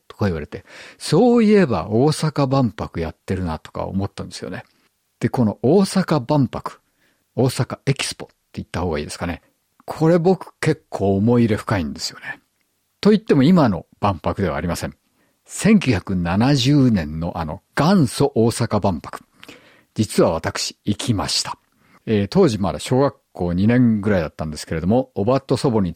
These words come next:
連れられて、神奈川県在住でしたから、新幹線に乗って見に行ったんですよね。で、あの、太陽の塔、これが強烈なインパクトでしたね。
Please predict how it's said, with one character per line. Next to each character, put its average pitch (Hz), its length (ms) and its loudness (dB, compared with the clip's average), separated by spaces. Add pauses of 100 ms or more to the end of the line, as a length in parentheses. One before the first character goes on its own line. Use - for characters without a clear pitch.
(100)
連 92 80 -2
れ 92 140 0
ら 90 100 -2
れ 90 80 -4
て、 143 320 -2
神 98 180 -4
奈 101 60 0
川 107 200 0
県 80 380 -10
在 85 240 -8
住 80 100 -10
で - 120 -12
し - 80 -14
た - 100 -18
か 98 100 -8
ら、 104 200 -2 (340)
新 - 220 0
幹 175 220 2
線 92 280 -2
に 87 120 -2
乗 87 140 -4
っ - 20 -4 (260)
て 101 100 -2
見 98 140 2
に 104 100 0
行 80 80 -8
っ - 20 -20 (220)
た - 120 -10
ん 71 60 -14
で 73 60 -14
す - 140 -12
よ 87 60 -4
ね。 95 260 -2 (340)
で、 92 100 -2
あ 95 100 0
の、 104 200 0 (220)
太 175 240 2
陽 104 480 0
の 76 180 -8
塔、 92 440 -2 (220)
こ - 240 -6
れ 156 160 4
が 147 220 0 (180)
強 175 480 2
烈 190 320 0
な 165 80 4
イ 165 60 4
ン 143 60 4
パ 98 120 -2
ク - 40 -20
ト 95 100 -6
で 87 100 -10
し - 80 -12
た 92 80 -6
ね。 107 180 -2